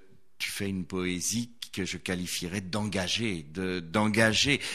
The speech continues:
Pour, pour toi, la poésie, c'est pas seulement, euh, chanter les fleurs et les petits oiseaux. C'est, le poète est un homme dans son siècle, dans sa société,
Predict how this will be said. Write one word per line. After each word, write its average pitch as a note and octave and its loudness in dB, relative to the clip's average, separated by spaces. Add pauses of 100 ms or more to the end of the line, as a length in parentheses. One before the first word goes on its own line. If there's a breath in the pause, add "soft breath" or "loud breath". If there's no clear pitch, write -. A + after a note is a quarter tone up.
(160 loud breath)
Pour, - -2
pour A2 -4
toi, D3 4 (200 loud breath)
la A2 -2
poésie, A2 0
c'est A#2 0
pas G#2+ -2
seulement, G#2+ -2
euh, F2+ -4 (840 loud breath)
chanter G2+ 0
les F2+ -4
fleurs G#2 2
et F2+ -4
les F2+ -4
petits F2 -6
oiseaux. G2 4
C'est, G2+ 2 (240 loud breath)
le G#2+ -2
poète A2+ 2
est G2+ -6
un G#2 4
homme C3 6
dans G#2+ 4
son G2 2
siècle, A#2+ 6
dans G2+ 0
sa G2 0
société, A2+ 0